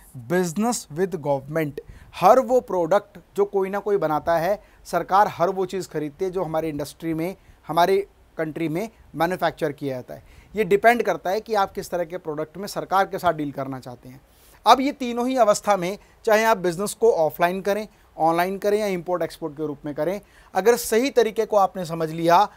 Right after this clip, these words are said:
तो आप दूसरे के पैसे पर व्यापार करके अच्छे से इनकम कमा सकते हैं। अब इसके लिए करना क्या है? सबसे पहले आपको उस प्रोडक्ट की, उस सर्विस की पूरी की पूरी इन्फॉर्मेशन ग्रैब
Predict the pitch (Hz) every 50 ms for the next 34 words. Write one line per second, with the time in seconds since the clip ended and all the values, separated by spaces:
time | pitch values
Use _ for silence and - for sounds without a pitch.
0 | _ _ _ _ _ - 185 190 196 208 214 170 156 151 190 208 226 - - 247
1 | 262 262 196 233 220 214 - - 175 165 - 180 170 165 - 180 180 160 139 -
2 | - _ _ _ _ _ - 156 170 170 - 180 190 214 220 214 - 208 180 160
3 | - 202 185 180 - - 180 165 - 185 170 160 151 - 165 165 156 151 151 139
4 | 135 131 - - - _ - 135 143 160 180 175 - 226 214 214 208 214 202 202
5 | 208 208 196 208 202 196 202 202 _ _ _ _ _ - - - _ _ _ -
6 | - - 226 214 220 226 277 254 - 220 202 202 214 202 202 202 - 220 208 202
7 | - _ - 180 175 175 175 165 202 214 - _ - - - 175 185 190 - -
8 | 175 170 170 185 185 - - - 175 185 202 - - 175 180 180 185 180 156 180
9 | 180 - 180 175 175 170 156 151 143 - 160 156 147 147 139 156 175 170 151 147
10 | 143 135